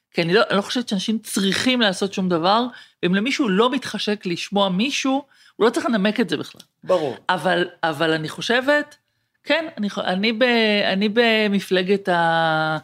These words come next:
Speaker 2: כלומר, סופר, אה, אנטישמי מובהק, עם ספריו נפלאים, נניח קנוט המסון הנורווגי,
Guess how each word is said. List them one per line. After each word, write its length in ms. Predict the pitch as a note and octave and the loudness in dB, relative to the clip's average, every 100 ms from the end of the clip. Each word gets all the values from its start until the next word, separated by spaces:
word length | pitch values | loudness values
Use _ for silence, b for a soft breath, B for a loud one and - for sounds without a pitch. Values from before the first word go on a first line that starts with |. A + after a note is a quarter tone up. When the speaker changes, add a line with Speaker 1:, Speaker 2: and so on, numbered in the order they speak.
| _ - | _ -6
Speaker 2:
כלומר, 280 | D3 D#3 | 2 4
סופר, 760 | C#3+ - D#3+ - G3 G#3 G3+ G3+ | 4 2 0 2 6 6 6 2
אה, 320 | F3 E3 E3 | 4 6 6
אנטישמי 640 | D#3+ D#3 D#3 - F#3 F3+ E3+ | 4 0 -2 4 4 6 4
מובהק, 520 | C#3+ B2 C#3 F3+ F#3+ - | 2 0 2 4 2 -2
עם 200 | F3 E3+ | -2 0
ספריו 460 | - D3 C#3+ D#3 D3 | 2 4 6 6 4
נפלאים, 640 | D3 - B2+ C#3+ E3 E3+ | -6 -4 -2 0 0 0
נניח 360 | C#3 C#3+ D3 - | -2 2 2 0
קנוט 460 | - D3+ D#3 - | -4 -2 -2 0
המסון 540 | C3+ D#3 D3 D#3+ D#3 C#3+ | 0 2 0 2 2 2
הנורווגי, 840 | C3+ C3 B2 B2 D#3 F3+ G3+ G#3 | 0 -2 -6 2 4 4 -2 -6